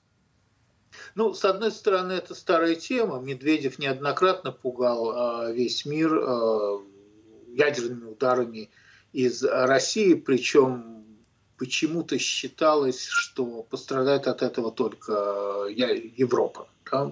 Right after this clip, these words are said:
а, а никак не Российская Федерация. А, я бы считал, что в новом тексте, а,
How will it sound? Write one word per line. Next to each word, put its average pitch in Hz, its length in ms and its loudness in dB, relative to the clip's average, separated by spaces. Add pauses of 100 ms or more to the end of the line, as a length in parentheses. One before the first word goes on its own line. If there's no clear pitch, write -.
(100)
а, 95 300 0
а 147 120 2
никак 127 480 2
не 123 260 -4
Российская 123 520 -2
Федерация. 131 680 0 (580)
А, 139 380 4
я 143 280 4
бы 185 100 2
считал, 170 420 -2
что - 200 -4
в 156 100 -8
новом 185 260 -4
тексте, 151 760 -2
а, 139 460 -6